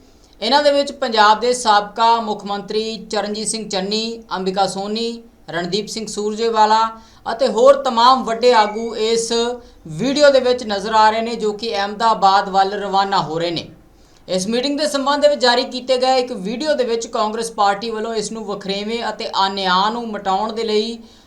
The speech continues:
ਮੁਹੱਬਤ ਅਤੇ ਭਾਈਚਾਰੇ ਨੂੰ ਵਧਾਉਣ ਦੇ ਲਈ ਕਾਂਗਰਸ ਤਿਆਰ ਹੈ, ਅਜਿਹਾ ਸਲੋਗਨ ਇਸ ਵੀਡੀਓ ਦੇ ਵਿੱਚ ਦਿੱਤਾ ਗਿਆ ਹੈ। ਇਸ ਵੀਡੀਓ ਦੇ ਵਿੱਚ ਨਾਅਰਾ ਦਿੱਤਾ ਗਿਆ ਕਿ ਕਾਂਗਰਸ ਮੁਹੱਬਤ ਤੇ ਭਾਈਚਾਰੇ ਨੂੰ ਵਧਾਉਣ ਦੇ ਲਈ ਤਿਆਰ ਹੈ।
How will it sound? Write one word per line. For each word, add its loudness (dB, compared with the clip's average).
ਮੁਹੱਬਤ 4
ਅਤੇ 2
ਭਾਈਚਾਰੇ 0
ਨੂੰ -6
ਵਧਾਉਣ -2
ਦੇ -4
ਲਈ 0
ਕਾਂਗਰਸ 4
ਤਿਆਰ 4
ਹੈ, -4
ਅਜਿਹਾ 0
ਸਲੋਗਨ 0
ਇਸ -6
ਵੀਡੀਓ -4
ਦੇ -2
ਵਿੱਚ -6
ਦਿੱਤਾ -2
ਗਿਆ 0
ਹੈ। -12
ਇਸ -4
ਵੀਡੀਓ -4
ਦੇ -2
ਵਿੱਚ 0
ਨਾਅਰਾ 4
ਦਿੱਤਾ 2
ਗਿਆ 4
ਕਿ -8
ਕਾਂਗਰਸ -2
ਮੁਹੱਬਤ -2
ਤੇ 2
ਭਾਈਚਾਰੇ 2
ਨੂੰ -4
ਵਧਾਉਣ -2
ਦੇ -4
ਲਈ 2
ਤਿਆਰ 8
ਹੈ। -2